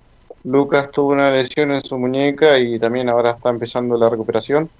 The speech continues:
Y también sabemos que Gordito tiene mucho para dar.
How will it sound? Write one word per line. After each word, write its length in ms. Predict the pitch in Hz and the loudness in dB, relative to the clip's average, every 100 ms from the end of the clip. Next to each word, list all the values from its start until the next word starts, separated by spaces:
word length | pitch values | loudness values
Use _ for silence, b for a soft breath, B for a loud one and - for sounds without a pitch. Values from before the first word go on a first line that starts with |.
| _ _ _ | _ _ _
Y 120 | 110 | -12
también 1080 | 107 - 117 117 120 120 110 110 107 101 101 107 | -12 0 2 2 0 0 -2 -2 -4 -6 -10 -14
sabemos 440 | - 113 117 120 | -2 2 4 2
que 120 | 120 | 2
Gordito 420 | 117 117 123 120 117 | 2 4 4 4 2
tiene 200 | 117 113 | 2 0
mucho 260 | 123 120 | -2 0
para 160 | 110 113 | 2 4
dar. 180 | 120 | 4